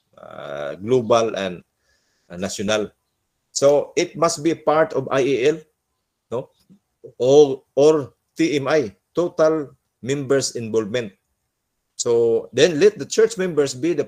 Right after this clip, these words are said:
first to subscribe for the, their own copies. Ang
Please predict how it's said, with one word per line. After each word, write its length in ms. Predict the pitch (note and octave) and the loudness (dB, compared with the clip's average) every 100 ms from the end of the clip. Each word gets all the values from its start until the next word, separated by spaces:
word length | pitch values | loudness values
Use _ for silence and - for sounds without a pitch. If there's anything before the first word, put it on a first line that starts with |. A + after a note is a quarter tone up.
| - | -8
first 560 | - - - - - _ | -4 -2 -2 -6 -14 _
to 80 | A#2+ | -10
subscribe 500 | A#2+ F#2 - F2 G#2 | -8 -8 -8 -8 -6
for 140 | C3 | -6
the, 160 | A#2 - | -6 -6
their 160 | A2+ - | -6 -6
own 140 | C#3+ | -8
copies. 480 | C3 C3 D3+ - - _ _ _ _ _ _ _ _ _ - | -8 -8 -10 -14 -20 _ _ _ _ _ _ _ _ _ -8
Ang 480 | C3+ C3+ C3 B2+ A2 | -6 -6 -8 -12 -14